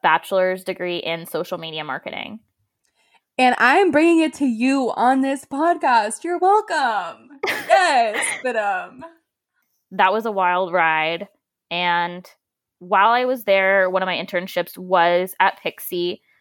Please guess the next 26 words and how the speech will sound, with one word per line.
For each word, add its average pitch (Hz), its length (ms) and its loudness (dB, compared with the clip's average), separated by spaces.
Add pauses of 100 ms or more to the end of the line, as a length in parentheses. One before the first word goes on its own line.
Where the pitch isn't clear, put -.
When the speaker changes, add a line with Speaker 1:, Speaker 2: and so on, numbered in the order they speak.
(220)
Speaker 1:
Um, 170 400 2
I 190 140 2
worked 175 240 0
with 214 100 -6
their 220 120 2
marketing 190 400 -2
department 180 880 -2
and 175 520 -2 (240)
did 196 100 -4
a 208 40 4
lot 208 140 4
of, 220 100 -2
like, 202 180 2
vetting 185 520 0
through 190 140 -2
their 180 120 2
influencers, 180 720 -4
did - 100 -8
a 196 40 0
lot 202 140 4
of - 60 0
influencer 175 500 -4
work. 175 320 -2 (600)
And 196 160 0
then 180 320 2 (120)
also 190 720 4